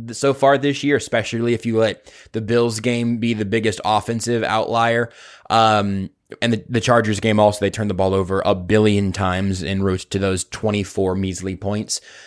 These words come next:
What do you, what do you see this,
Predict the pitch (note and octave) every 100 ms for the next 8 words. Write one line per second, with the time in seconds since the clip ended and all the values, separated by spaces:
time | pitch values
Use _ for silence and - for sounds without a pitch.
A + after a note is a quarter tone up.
0 | - _ _ _ _ - B2 C#3 F#3 G#3+
1 | G#3+ - _ - C3+ E3 G3+ F#3+ - F3+
2 | F3+ F3+ -